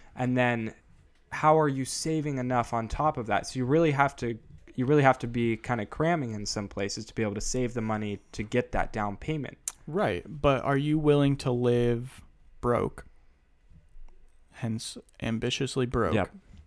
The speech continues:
Speaker 2: Are you willing to live broke and uncomfortable for six months to a year
Speaker 1: to be
Speaker 2: to
Speaker 1: able to break
Speaker 2: live
Speaker 1: that and kinda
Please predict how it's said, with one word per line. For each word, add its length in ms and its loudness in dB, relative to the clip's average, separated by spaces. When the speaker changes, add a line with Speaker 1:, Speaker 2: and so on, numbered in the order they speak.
Speaker 2:
Are 100 2
you 240 4
willing 380 4
to 80 2
live 320 0
broke 420 0
and 300 -2
uncomfortable 960 -2
for 560 0
six 460 -4
months 340 0
to 200 -2
a 40 0
year 500 0
Speaker 1:
to 80 -2
be 160 2
Speaker 2:
to 60 6
Speaker 1:
able 160 6
to 120 4
break 180 6
Speaker 2:
live 280 4
Speaker 1:
that 300 0
and 180 -4
kinda 360 -4